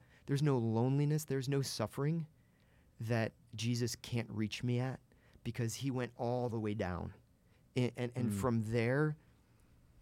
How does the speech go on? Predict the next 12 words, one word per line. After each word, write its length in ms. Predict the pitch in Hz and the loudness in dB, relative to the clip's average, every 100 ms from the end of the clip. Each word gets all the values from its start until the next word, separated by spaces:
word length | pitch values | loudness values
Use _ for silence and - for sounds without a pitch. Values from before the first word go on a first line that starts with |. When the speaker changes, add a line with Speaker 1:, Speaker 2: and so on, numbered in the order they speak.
| - - - - - | -20 -20 -20 -20 -4
Speaker 1:
brought 300 | 123 113 - | 2 2 2
victory. 460 | 101 101 - 92 - - _ - - - - | -2 -6 -6 -12 -12 -20 _ -20 -20 -14 -2
And 140 | 131 | 0
so 340 | 113 127 117 117 | 2 2 4 4
when, 260 | 117 110 107 | 2 0 0
when 120 | 113 110 | 0 2
things 220 | 139 131 | 2 2
are 80 | 117 | 2
bad, 340 | 104 113 127 | 2 2 2
when 120 | 101 | 0
things 340 | 101 107 107 107 | 0 0 0 0
are, 320 | 98 92 | -2 -2